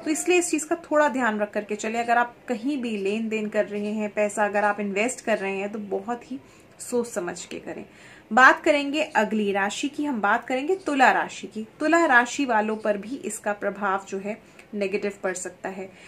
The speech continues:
अ, स्वास्थ्य का आप लोगों को ध्यान रखने की बहुत अधिक आवश्यकता है।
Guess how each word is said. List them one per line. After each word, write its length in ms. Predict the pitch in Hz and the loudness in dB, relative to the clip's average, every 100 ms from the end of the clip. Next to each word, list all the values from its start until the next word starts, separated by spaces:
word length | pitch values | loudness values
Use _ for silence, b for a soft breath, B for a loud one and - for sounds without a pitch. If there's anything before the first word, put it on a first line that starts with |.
| B B B - | B B B 2
अ, 300 | 247 247 254 | 6 8 6
स्वास्थ्य 520 | 262 - 294 302 339 | 4 6 8 6 2
का 120 | 339 339 | 4 6
आप 340 | - 247 254 | 8 6 6
लोगों 220 | 254 254 | 2 2
को 140 | 269 240 | 0 0
ध्यान 380 | 233 226 220 | 0 0 -2
रखने 240 | 220 220 240 | -4 -4 -6
की 180 | 262 247 | -6 -8
बहुत 460 | 202 - 226 233 | -8 -8 -4 -4
अधिक 360 | - 202 214 196 | -2 -4 -2 -4
आवश्यकता 460 | 175 - - - | -6 -8 -10 -10
है। 200 | 190 196 | -10 -10